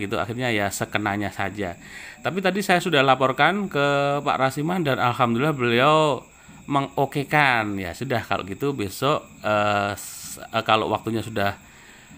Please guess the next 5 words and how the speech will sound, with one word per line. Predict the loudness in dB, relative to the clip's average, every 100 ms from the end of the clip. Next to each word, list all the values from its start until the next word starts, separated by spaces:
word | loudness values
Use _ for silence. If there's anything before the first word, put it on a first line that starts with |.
| -2
tepat, | -2 4 4 4 -4
kita | -4 -2 0
akan | 2 2 2
pasangkan | 2 2 -2 -2 0 2 2 -2 -4 -6 -8 -12 -10
iklannya | -10 -2 0 2 2 0